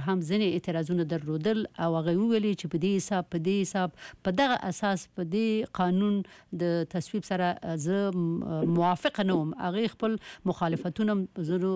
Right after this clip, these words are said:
علتونو په حساب وویلې. خو تاسې ویلې چې مخکې پارلمان داسې قانون تصویب کړ چې، جنګ سالارانو ټولې وبخښل. هغه قانون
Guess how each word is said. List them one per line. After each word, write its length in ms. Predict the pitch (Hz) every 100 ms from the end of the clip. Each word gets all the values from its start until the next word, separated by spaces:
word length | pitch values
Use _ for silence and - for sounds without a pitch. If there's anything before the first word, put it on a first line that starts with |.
| - 165 170 165 - - -
علتونو 420 | 175 175 262 220
په 300 | 185 - 175
حساب 260 | - 180 160
وویلې. 460 | 226 196 160 143 143 - - - - 160 156 -
خو 140 | 175 170 165 - - 170 170 165
تاسې 160 | 214 -
ویلې 200 | 208 196 -
چې 60 | 190
مخکې 180 | - 196 196
پارلمان 340 | 185 185 190
داسې 180 | 175 - - 180
قانون 220 | 180 185
تصویب 380 | 185 - 202 -
کړ 120 | 185
چې، 180 | 185 170 - - - - 165 165 165
جنګ 360 | 170 151 160 160
سالارانو 480 | 180 170 180 180 175
ټولې 260 | - 180
وبخښل. 400 | 175 190 185 208 190 - - -
هغه 160 | 180 240 -
قانون 280 | 202 214